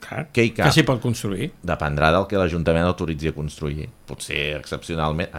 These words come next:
Speaker 2: ara estic fent política
Speaker 1: Sí, sí.
Speaker 2: ficció, eh? Però ens pot, ens pot resultar que, que per encabir-hi a tothom,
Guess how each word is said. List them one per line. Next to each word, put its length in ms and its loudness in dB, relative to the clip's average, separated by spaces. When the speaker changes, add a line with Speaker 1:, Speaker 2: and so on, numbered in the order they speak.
Speaker 2:
ara 300 -2
estic 280 -10
fent 260 0
política 440 2
Speaker 1:
Sí, 80 2
sí. 60 2
Speaker 2:
ficció, 280 2
eh? 160 2
Però 180 -4
ens 120 -4
pot, 300 -6
ens 200 -8
pot 200 -10
resultar 560 2
que, 140 2
que 120 0
per 160 4
encabir-hi 540 0
a 60 0
tothom, 500 -2